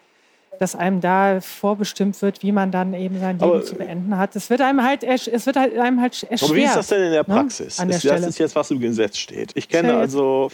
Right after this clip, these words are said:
Speaker 2: Fälle, äh, da muss man vorsichtig sein, aus dem persönlichen Umfeld,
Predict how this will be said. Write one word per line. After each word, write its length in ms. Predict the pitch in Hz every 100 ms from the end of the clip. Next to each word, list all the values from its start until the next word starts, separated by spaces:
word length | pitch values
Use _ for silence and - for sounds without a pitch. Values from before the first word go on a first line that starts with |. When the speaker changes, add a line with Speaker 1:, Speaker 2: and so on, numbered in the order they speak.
| -
Speaker 2:
Fälle, 1200 | 147 151 156 156 156 151 143 147 143 143 143 143
äh, 40 | 139
da 120 | 127
muss 240 | 127 -
man 140 | 107 107
vorsichtig 480 | 151 139 135 127
sein, 640 | - 117 117 117 117 120 120 _ _ _ _
aus 400 | 110 127 131 -
dem 300 | 127 127 127
persönlichen 600 | 131 113 127 123 104 107
Umfeld, 800 | 104 190 208 165 156 151 156 -